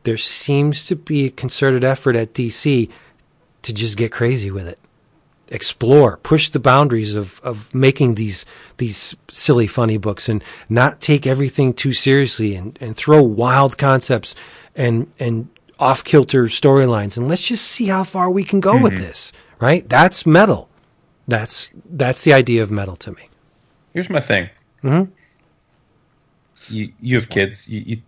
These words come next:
Speaker 2: you teach your kids things like, you know, you, you don't ever walk into the room and tell people how smart you are, 'cause it's the person that says they're smart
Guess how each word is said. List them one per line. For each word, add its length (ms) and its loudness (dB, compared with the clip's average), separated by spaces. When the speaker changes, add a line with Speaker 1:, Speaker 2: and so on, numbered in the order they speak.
Speaker 2:
you 140 -6
teach 240 -4
your 80 0
kids 280 -4
things 280 -8
like, 440 -4
you 100 0
know, 120 0
you, 260 -8
you 160 -4
don't 240 0
ever 180 0
walk 240 0
into 140 -6
the 80 -8
room 180 -6
and 80 -10
tell 160 -2
people 240 -8
how 80 -6
smart 340 -6
you 80 0
are, 320 -2
'cause 420 -8
it's 240 -10
the 60 -6
person 340 -2
that 80 -10
says 220 -2
they're 100 -6
smart 380 -2